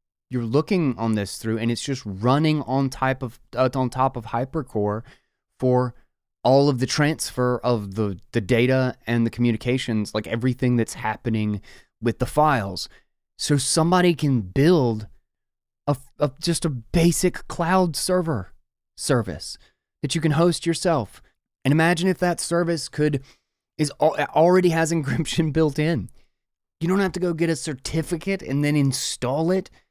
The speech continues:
Like, even to this day, I've done it numerous times and it's still annoying.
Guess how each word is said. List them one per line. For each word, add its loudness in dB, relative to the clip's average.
Like, -8
even 0
to 0
this 0
day, 2
I've 0
done 2
it -2
numerous 0
times -4
and -4
it's -6
still 0
annoying. 0